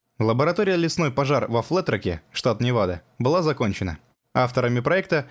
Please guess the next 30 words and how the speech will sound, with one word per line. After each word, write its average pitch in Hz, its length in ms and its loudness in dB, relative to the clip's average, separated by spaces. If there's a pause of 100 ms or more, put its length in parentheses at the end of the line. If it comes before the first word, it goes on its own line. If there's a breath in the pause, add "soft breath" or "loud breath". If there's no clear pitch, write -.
(160 loud breath)
выступили 170 480 0
конструкторы-кораблестроители 143 1500 0 (100)
из 113 140 0
отдела 139 400 0
электрокораблей 131 720 0
компании 139 540 0
General 117 400 0
Dynamics – 117 600 -2 (640)
Фирма 190 320 0
эта 147 260 -2
накопила 139 460 0
солидный 120 420 0
опыт 160 360 -2 (280 loud breath)
проектирования 151 720 0
жилых 127 320 0
отсеков 165 460 -2
на 131 160 2
атомных 123 340 0
подводных 117 460 0
лодках, 113 440 -2 (280)
где 117 240 2
людям 180 280 2
приходилось 147 460 2
жить 131 280 0
и 131 120 0
работать 135 500 0 (240 loud breath)
по 113 100 2
много 160 280 2
месяцев 139 440 0
подряд. 101 440 0